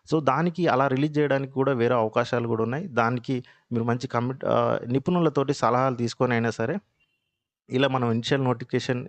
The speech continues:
ఇస్తే ఏమవుతుంది అనే విషయాలు కూడా మీరు తెలుసుకోండి. Already టీఎస్పీఎస్సీ ఒక నోటిఫికేషన్ రెండు వేల ఇరవై రెండులోనే ఆ విధంగా ప్రైమరీ నోటిఫికేషన్ ఒకటి రిలీజ్ చేసింది. So దాన్ని బేస్ చేసుకొని కూడా మీరు ప్రైమరీ నోటిఫికేషన్ రిలీజ్ చేయొచ్చు.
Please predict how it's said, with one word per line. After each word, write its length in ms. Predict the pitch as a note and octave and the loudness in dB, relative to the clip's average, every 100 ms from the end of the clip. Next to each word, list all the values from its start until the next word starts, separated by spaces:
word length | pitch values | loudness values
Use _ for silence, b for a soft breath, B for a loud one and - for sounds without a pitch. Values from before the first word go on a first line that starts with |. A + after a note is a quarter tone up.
| - | -10
ఇస్తే 380 | A#2+ - D3+ C3+ | -10 -4 -2 0
ఏమవుతుంది 520 | B2 B2 B2 A#2 A#2+ | 0 -2 -2 -2 -2
అనే 160 | A#2 | -2
విషయాలు 360 | A2+ G#2+ A#2+ A#2 | -4 -4 -4 -2
కూడా 140 | A#2 | -2
మీరు 160 | B2+ A#2 - | -2 -4 -2
తెలుసుకోండి. 440 | A#2+ - B2+ C3+ | -2 -2 -4 -2
Already 480 | - B2+ E3 E3 C#3+ | 0 2 2 0 -2
టీఎస్పీఎస్సీ 560 | C#3 D3 - C#3+ C#3 C#3 | 0 0 0 -2 -2 -2
ఒక 140 | B2 | 0
నోటిఫికేషన్ 520 | A#2+ A#2+ A#2+ B2 A#2+ | 0 -2 -2 -4 0
రెండు 180 | A#2 B2+ | 0 2
వేల 140 | B2+ | 2
ఇరవై 220 | A#2 B2+ D#3+ | 2 2 2
రెండులోనే 480 | D#3+ D3 C#3+ C#3+ D3 B B B - | 0 0 -2 -2 -8 B B B 2
ఆ 60 | |
విధంగా 320 | B2+ C#3+ D3 | 2 4 2
ప్రైమరీ 400 | C#3 B2+ C3 D3 | 2 2 2 2
నోటిఫికేషన్ 460 | B2+ B2+ B2 B2 C3+ | 2 -2 -2 -4 -2
ఒకటి 240 | B2 G#2+ | -2 -2
రిలీజ్ 220 | A#2 C#3 B2+ | 0 0 2
చేసింది. 400 | A#2 B2+ B2+ G3 B B - | 0 -2 -6 -8 B B -2
So 100 | C#3+ | 0
దాన్ని 280 | B2 C3 E3+ | 2 2 2
బేస్ 220 | D3 C#3+ | 2 2
చేసుకొని 320 | D3+ - C#3+ | 0 0 0
కూడా 180 | C#3 C#3 | 2 2
మీరు 160 | C#3 A#2+ | 0 0
ప్రైమరీ 380 | A2 A#2+ C3 C3+ | 0 2 2 0
నోటిఫికేషన్ 540 | B2 A#2+ B2+ B2+ A#2+ | 0 -2 -4 -2 -2
రిలీజ్ 260 | A2 C3 B2+ | -2 0 2
చేయొచ్చు. 360 | A#2+ A#2 E3+ | 0 -2 -10